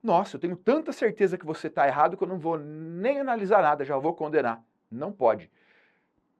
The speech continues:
Mesmo que se trate da pessoa mais errada do mundo, tem que dar ampla defesa pra ela. Beleza?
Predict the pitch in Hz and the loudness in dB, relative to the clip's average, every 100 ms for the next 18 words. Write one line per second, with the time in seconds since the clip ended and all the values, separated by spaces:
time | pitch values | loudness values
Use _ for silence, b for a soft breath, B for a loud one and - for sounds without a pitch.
0 | _ _ _ _ - 139 190 302 247 277 | _ _ _ _ -20 -6 0 2 2 -4
1 | - 240 208 202 - 226 208 - 208 233 | -8 -10 -6 -8 -2 0 0 0 0 0
2 | 220 214 220 233 277 226 185 113 _ _ | 4 4 6 4 4 2 2 -2 _ _
3 | _ 170 170 170 147 151 139 139 135 131 | _ -8 -4 0 -2 -2 -4 -4 -8 -8
4 | 151 120 85 _ _ - 190 247 247 | -6 -6 -6 _ _ -2 4 4 4